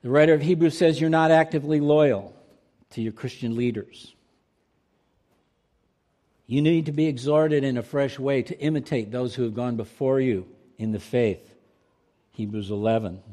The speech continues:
Hebrews twelve, Hebrews thirteen. You're easily carried away by strange and new teachings.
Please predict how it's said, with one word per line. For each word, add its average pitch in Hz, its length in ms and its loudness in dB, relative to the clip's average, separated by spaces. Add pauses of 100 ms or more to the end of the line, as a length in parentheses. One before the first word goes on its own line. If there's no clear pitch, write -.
Hebrews 98 340 -18
twelve, 107 560 -6 (280)
Hebrews 95 360 -16
thirteen. 104 600 -8 (1600)
You're 143 160 -4
easily 214 320 4
carried 190 360 2
away 180 300 2
by 151 160 2
strange 175 580 -2
and 151 120 0
new 170 160 4
teachings. 156 800 -4